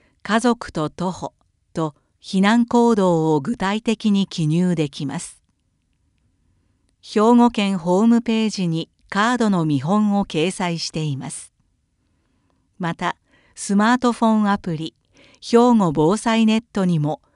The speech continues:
マイ避難カードの機能があります。問い合わせは、兵庫県災害対策課へ。電話、零七八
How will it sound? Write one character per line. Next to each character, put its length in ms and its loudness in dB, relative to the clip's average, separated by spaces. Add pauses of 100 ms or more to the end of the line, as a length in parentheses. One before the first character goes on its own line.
(140)
マ 220 0
イ 60 2
避 220 -4
難 240 2
カ 260 -2
ー 40 0
ド 140 0
の 140 -2
機 180 -4
能 260 2
が 200 -2
あ 60 -6
り 140 -8
ま 140 -8
す。 240 -16 (1700)
問 260 2
い 60 2
合 80 2
わ 120 0
せ 180 -6
は、 240 -2 (340)
兵 140 0
庫 340 6
県 260 -2
災 320 -2
害 260 0
対 260 -2
策 360 -8
課 220 -10
へ。 200 -10 (800)
電 340 0
話、 160 -6 (580)
零 320 4
七 260 4
八 440 -8